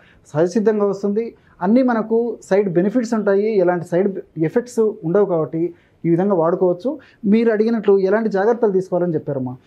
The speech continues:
ఇది కొన్నాళ్ల పాటు ఈ విధంగా maximum ఒక ఫార్టీ డేస్ వాడితే సరిపోతుందమ్మా. అవసరమైతే ఒక వారం, పది రోజులు గ్యాప్ ఇచ్చేసి మళ్ళీ వాడుకుంటూ ఉండొచ్చమ్మా. మళ్ళీ ఒక ఫార్టీ డేస్ వాడుకుండొచ్చు. ఆహార నియమాలు ఎలాంటివి అంటేమా, so,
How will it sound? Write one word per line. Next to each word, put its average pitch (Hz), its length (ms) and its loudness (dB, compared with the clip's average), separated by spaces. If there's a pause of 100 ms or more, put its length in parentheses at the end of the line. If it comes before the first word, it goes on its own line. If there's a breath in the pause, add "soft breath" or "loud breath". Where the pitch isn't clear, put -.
(160 soft breath)
ఇది 208 140 2
కొన్నాళ్ల 214 360 2
పాటు 220 240 0
ఈ 196 40 0
విధంగా 208 380 -2
maximum 175 480 -4
ఒక 196 80 -2
ఫార్టీ 170 220 -2
డేస్ 202 220 0
వాడితే 190 260 -4
సరిపోతుందమ్మా. 190 640 -4 (320 soft breath)
అవసరమైతే 220 540 0
ఒక 277 140 -2
వారం, 196 260 0
పది 190 200 -2
రోజులు 233 180 2
గ్యాప్ 185 260 -2
ఇచ్చేసి 233 280 -6
మళ్ళీ 240 200 2
వాడుకుంటూ 185 360 -2
ఉండొచ్చమ్మా. 139 440 -6 (160)
మళ్ళీ 220 180 -2
ఒక 277 60 -2
ఫార్టీ 214 260 -4
డేస్ 208 240 0
వాడుకుండొచ్చు. 147 580 -8 (340 loud breath)
ఆహార 269 260 2
నియమాలు 220 320 2
ఎలాంటివి 185 320 -2
అంటేమా, 208 460 -4 (180)
so, 220 500 0